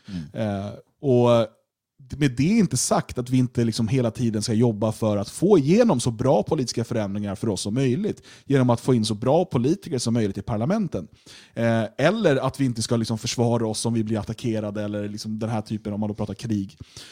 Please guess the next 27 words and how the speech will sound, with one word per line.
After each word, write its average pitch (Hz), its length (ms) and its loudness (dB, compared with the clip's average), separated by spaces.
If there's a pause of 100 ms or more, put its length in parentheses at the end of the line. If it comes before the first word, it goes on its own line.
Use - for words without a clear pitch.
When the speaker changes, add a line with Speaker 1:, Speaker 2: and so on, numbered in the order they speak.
(160)
Speaker 2:
Men, 139 240 0 (880)
men 143 140 4
det 143 60 6
är - 20 6
inte 135 140 2
där 170 360 6
vårt 156 120 0
fokus 113 380 -4
ligger, 160 380 -4
för 135 140 -4
det 123 80 0
där 123 180 2
är 165 100 2
ju 160 160 4
en, 131 200 0
en, 117 440 0 (520)
det 127 100 -4
är 135 40 4
en, 143 180 0 (180)
en, 127 280 -2
en 135 100 0
variabel 127 560 4
vi 120 80 0
egentligen 120 280 -2
inte 117 120 -2
kan 101 120 -4
påverka. 147 720 -2